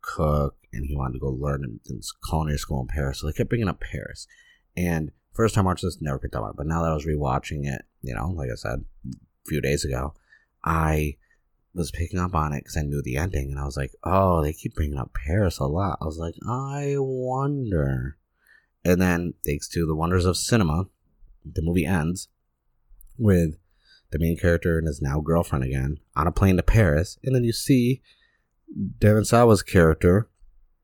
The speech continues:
arguing and having their fight on the plane and then being removed with the teacher and everything else, and you realize they're on flight one eighty. And then, you know, they get to hear the, from a flight attendant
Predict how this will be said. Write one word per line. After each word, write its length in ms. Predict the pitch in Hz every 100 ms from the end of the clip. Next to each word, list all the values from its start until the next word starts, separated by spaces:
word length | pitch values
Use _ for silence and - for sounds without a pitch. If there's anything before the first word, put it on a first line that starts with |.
| _ -
arguing 560 | 82 80 85 85 101 - _ _ -
and 120 | 92
having 220 | 92 87
their 80 | 85
fight 300 | - 87 87
on 100 | 87
the 80 | 82
plane 300 | - 85 80
and 100 | 80
then 140 | 80
being 240 | 82 80 80
removed 420 | 78 73 80 85
with 280 | 78 73 67
the 160 | 73 -
teacher 280 | - 73 78
and 80 | 76
everything 360 | 78 - 82
else, 380 | 71 76 95 - _ _ _ _ -
and 120 | 76
you 120 | 67
realize 640 | 80 98 73 67 64 - - -
they're 220 | 73 78
on 200 | 76 78
flight 300 | - 69 69
one 160 | 69 67
eighty. 460 | 69 65 - 67 - _ _ _ _ _
And 800 | 87 87 82 78 76 73 69 73 - _ -
then, 540 | 80 78 76 76 76 - _
you 120 | 78
know, 220 | 65 67
they 120 | 71 73
get 120 | 71
to 80 | 73
hear 560 | - 80 78 78 78 _ _ _ _ -
the, 220 | 69 65 -
from 160 | 90 71
a 80 |
flight 220 | 71 80 69
attendant 520 | 76 73 73 76